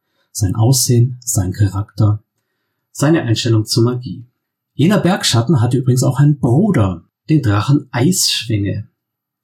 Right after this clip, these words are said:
Eisschwinge sieht aus und benimmt sich genau wie Ghostwalker, der ja auch Dunkelzahns Bruder ist.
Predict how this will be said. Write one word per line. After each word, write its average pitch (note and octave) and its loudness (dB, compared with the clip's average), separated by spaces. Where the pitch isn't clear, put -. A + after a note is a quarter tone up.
Eisschwinge G3 -2
sieht - -2
aus E3 -2
und A2+ -4
benimmt D3 2
sich - -10
genau B2+ 0
wie F#3 -2
Ghostwalker, G#2+ -2
der G#2 2
ja B2 0
auch A2+ 2
Dunkelzahns B2 -2
Bruder C#3+ 0
ist. - -10